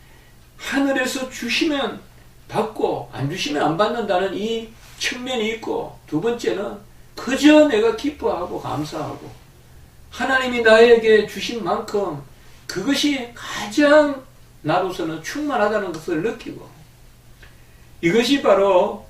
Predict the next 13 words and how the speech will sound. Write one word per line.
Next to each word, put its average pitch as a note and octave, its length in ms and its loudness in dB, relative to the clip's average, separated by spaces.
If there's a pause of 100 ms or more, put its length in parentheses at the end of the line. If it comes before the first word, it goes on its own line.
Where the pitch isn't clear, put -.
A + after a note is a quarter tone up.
(120)
세례 E3+ 480 4
요한의 E3 640 2
심령입니다. F#3+ 720 -10 (1200)
"나는 D3+ 320 8
그리스도가 D#3+ 580 6
아니요 F3+ 560 4
그의 G3+ 200 6
앞에 F#3+ 540 4
보내심을 G#3+ 560 0
받은 F#3 280 2
자다." D3 720 0 (440)
이십팔 E3 480 -6
절에 E3 500 -6